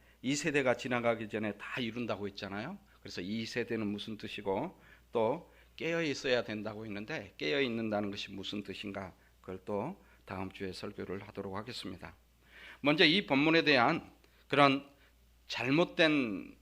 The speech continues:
종말론이나 또 이단들,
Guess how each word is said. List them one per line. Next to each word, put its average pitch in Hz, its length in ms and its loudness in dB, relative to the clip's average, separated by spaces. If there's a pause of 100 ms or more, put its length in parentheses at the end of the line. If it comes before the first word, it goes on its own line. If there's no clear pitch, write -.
(140)
종말론이나 123 1120 4 (240)
또 127 400 4
이단들, 127 760 2